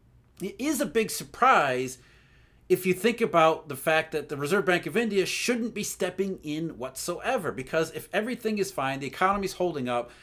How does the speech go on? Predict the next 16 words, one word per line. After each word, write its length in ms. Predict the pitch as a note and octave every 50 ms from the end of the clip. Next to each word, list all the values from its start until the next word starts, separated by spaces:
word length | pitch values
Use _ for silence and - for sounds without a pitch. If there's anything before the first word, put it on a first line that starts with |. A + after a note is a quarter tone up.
| - - -
dollars 460 | C3 D#3+ E3 F#3+ A#3+ B3 A#3+ A#3 A#3
are 80 | A#3 G#3+
relatively 580 | F3 F3 F3+ G3 G3 G3 - F#3 E3 F3 F3 E3
plentiful 600 | - - - D#3+ D3+ C#3+ D#3 C3+ - D3+ C#3+ B2+
to 120 | - C3
get 320 | A2 G#2+ - D3 D3 - - C#3+
on, 300 | C3+ B2 A#2+ A#2+ A2+ -
on 160 | B2 B2 A2+ A2
the 60 | A2
markets, 400 | B2 F#3 A#3 A3 - F#3+ - -
especially 460 | D#3+ - - B3+ B3 A#3+ - - A3
for 160 | - A3 G#3
a 40 | F#3+
country 360 | - - G3+ - - - E3+
like 240 | D3+ C#3+ C#3 - -
India, 540 | - C4+ C#4+ C4 G3 B2+ A2 A2 B2 C#3 C#3